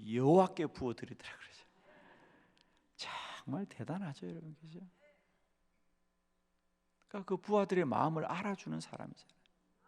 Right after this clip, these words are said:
철없이 그냥 "그래, 야, 물을 떠왔구나. 야, 목이 말라 죽을 뻔했는데 고맙다." 그러고 벌컥벌컥 마시-, 그 물을 마시지 못하는 거예요.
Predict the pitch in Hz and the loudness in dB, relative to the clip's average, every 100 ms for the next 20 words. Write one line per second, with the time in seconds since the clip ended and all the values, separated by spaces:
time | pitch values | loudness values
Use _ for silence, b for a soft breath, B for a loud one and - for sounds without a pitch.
0 | - - _ _ _ _ _ _ _ - | -20 -20 _ _ _ _ _ _ _ -14
1 | - 123 117 - 120 120 - 127 110 B | -6 -4 -4 -4 -6 -6 -4 -4 -4 B
2 | B B 135 127 120 110 120 120 131 147 | B B -4 -2 -2 -2 -2 -2 -2 -2
3 | - 123 - 139 135 123 123 117 147 147 | 0 -2 -2 -6 -4 -4 -4 -2 -2 -2
4 | 139 135 131 - 185 185 143 139 135 127 | 0 -2 -2 0 2 2 2 0 0 -2
5 | 120 123 - - 120 127 123 B B - | 2 2 4 0 0 2 0 B B 0
6 | 131 - - 143 - 143 - - - - | 2 0 0 0 0 -4 -4 -8 -12 -20
7 | _ b b b b b b b _ _ | _ b b b b b b b _ _
8 | _ _ _ _ _ _ _ _ _ _ | _ _ _ _ _ _ _ _ _ _
9 | _ _ - 123 117 117 131 170 - 185 | _ _ -12 -6 -4 -2 -2 -2 -4 -6
10 | 156 123 - 123 117 120 | -8 -8 -8 -8 -8 -10